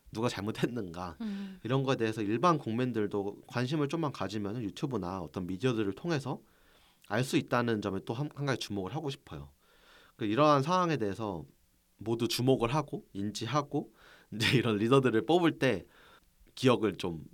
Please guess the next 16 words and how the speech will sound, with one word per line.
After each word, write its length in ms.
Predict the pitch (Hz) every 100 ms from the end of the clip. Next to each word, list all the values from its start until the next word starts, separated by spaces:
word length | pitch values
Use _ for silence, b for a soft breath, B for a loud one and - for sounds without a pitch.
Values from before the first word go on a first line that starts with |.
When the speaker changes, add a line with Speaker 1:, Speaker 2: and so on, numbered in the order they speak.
| -
Speaker 1:
해야 160 | 123 147
된다고 360 | 110 80 69
생각을 300 | 98 120 90
합니다. 260 | 123 104 98
Speaker 2:
음. 60 |
Speaker 1:
이런 440 | 95 107 95 90 85
게 100 | 90
이제 100 | 87 -
투표를 340 | 151 143 113
해야 140 | 131
될 140 | 120 76
때, 240 | - 104 135 b b b -
어, 180 | - 139 - _
고려가 360 | - 110 104 98
돼야 240 | 98 92
되고, 460 | 80 69 98 80